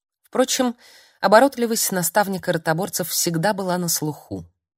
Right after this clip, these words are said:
Этого, куда ни отправь, равно как за смертью.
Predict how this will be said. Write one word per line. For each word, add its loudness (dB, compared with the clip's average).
Этого, 0
куда -4
ни -2
отправь, 0
равно 4
как -4
за 0
смертью. -6